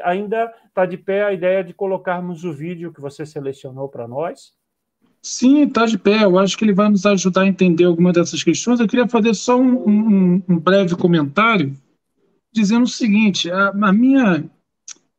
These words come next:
Speaker 2: a minha participação aqui hoje, ela, ela tá imbuída de um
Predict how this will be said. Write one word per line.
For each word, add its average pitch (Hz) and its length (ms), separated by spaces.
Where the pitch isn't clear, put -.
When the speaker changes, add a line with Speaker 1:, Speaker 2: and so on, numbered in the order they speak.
Speaker 2:
a 185 100
minha 240 240
participação 196 1300
aqui 151 320
hoje, 156 720
ela, 233 680
ela 220 260
tá 226 220
imbuída 185 920
de 170 160
um 262 220